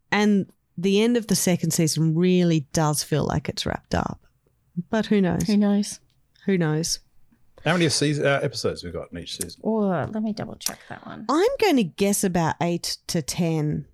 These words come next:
Speaker 1: It's,
Speaker 3: Okay.
Speaker 1: it's, it's kinda like the, the new, the new average amount, like, not, not
Speaker 3: Yeah.
Speaker 1: heaps. Um, there's
Speaker 3: Oh,
Speaker 1: a
Speaker 3: but you could watch a whole season, like, you're like, fifteen or
Speaker 1: Oh,
Speaker 3: sixteen
Speaker 1: yeah.
Speaker 3: or something.
Speaker 2: Eight.
Speaker 1: Yeah.
Speaker 2: There's eight
Speaker 1: There you go.
Speaker 2: episodes,
Speaker 1: There you
Speaker 2: yeah.
Speaker 1: go.
Speaker 3: Okay.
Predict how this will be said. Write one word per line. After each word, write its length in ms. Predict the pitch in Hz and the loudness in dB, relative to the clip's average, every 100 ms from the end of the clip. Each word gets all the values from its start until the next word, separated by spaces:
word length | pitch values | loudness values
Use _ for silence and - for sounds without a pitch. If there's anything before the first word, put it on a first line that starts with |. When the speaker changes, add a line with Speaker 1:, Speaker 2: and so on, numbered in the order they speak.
| _ _ - | _ _ -4
Speaker 1:
It's, 140 | 339 | 0
Speaker 3:
Okay. 100 | 381 | 2
Speaker 1:
it's, 100 | 370 - | 0 0
it's 220 | 349 - | 0 0
kinda 220 | 330 320 | 0 2
like 200 | 277 262 | 0 2
the, 180 | 233 220 | 2 4
the 180 | 190 208 | 4 4
new, 400 | 214 208 190 165 | 4 4 2 2
the 140 | 190 | 0
new 220 | 202 196 | 2 2
average 420 | 170 165 175 170 175 | 2 2 0 -2 0
amount, 300 | 156 147 - | 0 -2 -2
like, 180 | 175 101 | -2 0
not, 260 | 208 - | -2 0
not 200 | 226 247 | 0 2
Speaker 3:
Yeah. 80 | 170 | 2
Speaker 1:
heaps. 400 | 180 180 - - - | 2 0 -2 -6 0
Um, 480 | 190 180 180 170 - | 2 2 2 0 -2
there's 260 | 180 220 208 | 2 2 4
Speaker 3:
Oh, 40 | |
Speaker 1:
a 20 | 196 | 2
Speaker 3:
but 80 | |
you 80 | 170 | 0
could 100 | 139 | 0
watch 160 | 151 143 | 0 2
a 40 | |
whole 160 | 120 120 | 0 0
season, 340 | 127 120 110 | 0 -2 -2
like, 180 | 107 92 | -4 -6
you're 120 | 95 | -8
like, 140 | 113 - | -12 -14
fifteen 720 | - - - - - 170 165 | -20 -20 -20 -20 -20 -20 -20
or 60 | - - | -14 -2
Speaker 1:
Oh, 120 | 311 | 0
Speaker 3:
sixteen 140 | 294 240 | 4 4
Speaker 1:
yeah. 160 | 170 139 | 2 -2
Speaker 3:
or 40 | |
something. 240 | - - | -8 -2
Speaker 2:
Eight. 140 | 180 170 | 0 2
Speaker 1:
Yeah. 240 | 214 165 - | 2 0 -2
Speaker 2:
There's 180 | 202 - | -6 -4
eight 140 | 180 165 | -2 2
Speaker 1:
There 100 | 311 | 4
you 140 | 247 | 4
go. 120 | 160 | 2
Speaker 2:
episodes, 260 | 156 170 - | 0 -2 -2
Speaker 1:
There 100 | 240 | 2
you 60 | 214 | 2
Speaker 2:
yeah. 220 | 151 175 | 2 2
Speaker 1:
go. 60 | |
Speaker 3:
Okay. 120 | 190 | 0